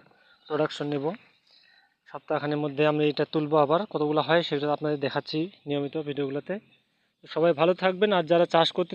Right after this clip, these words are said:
চান তারা অবশ্যই যোগাযোগ করবেন আমার সাথে। এর প্রত্যেক সপ্তাহে যে পরিমাণ ইনকাম হয় সেটা অন্যান্য ফসল থেকে এত টাকা ইনকাম করা সম্ভব নয়।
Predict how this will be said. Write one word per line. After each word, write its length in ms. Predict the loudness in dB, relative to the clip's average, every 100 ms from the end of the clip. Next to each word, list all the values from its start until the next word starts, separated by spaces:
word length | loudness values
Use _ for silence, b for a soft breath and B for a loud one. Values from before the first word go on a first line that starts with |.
| 2
চান 120 | 2
তারা 180 | 4 4
অবশ্যই 280 | 4 2 -2
যোগাযোগ 360 | 2 2 2 2
করবেন 280 | -2 -2 -4
আমার 180 | -4 -8
সাথে। 200 | -10 -10 -14 _ _ _ _ _ _ _ -16
এর 100 | -4
প্রত্যেক 380 | -4 0 2 2
সপ্তাহে 500 | 2 0 2 4 4
যে 140 | 6 4
পরিমাণ 280 | 6 2 2
ইনকাম 360 | 2 4 2 4
হয় 120 | 2
সেটা 220 | 0 0 2
অন্যান্য 420 | 2 2 2 2
ফসল 300 | 2 4 4 2
থেকে 180 | 0 0
এত 140 | 2 0
টাকা 240 | 0 2
ইনকাম 280 | 0 0 -4
করা 120 | -4 -4
সম্ভব 320 | -2 0 0
নয়। 300 | 0 -4